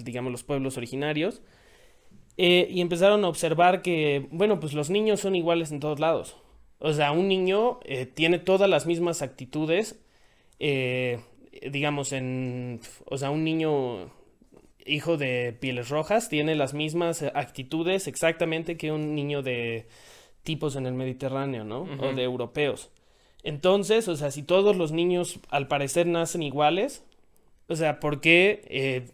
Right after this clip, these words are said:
Speaker 1: los europeos tienen una sociedad súper diferente que esta, no?
Speaker 2: Ujú.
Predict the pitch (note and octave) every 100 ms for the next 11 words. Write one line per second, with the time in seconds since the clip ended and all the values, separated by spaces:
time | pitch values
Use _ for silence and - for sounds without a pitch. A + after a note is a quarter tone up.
0 | - C#3+ C#3 C3+ C3+ C3 D#3+ D#3+ D#3+ E3+
1 | E3+ D#3+ D#3 D3+ D#3 - C#3+ D3+ D3 -
2 | - A3+ G3+ F#3 D#3+ D3 D3+ D3+ D3+ D#3+
3 | D#3 A#2+ A#2+ E3 - C3 B2 A#2+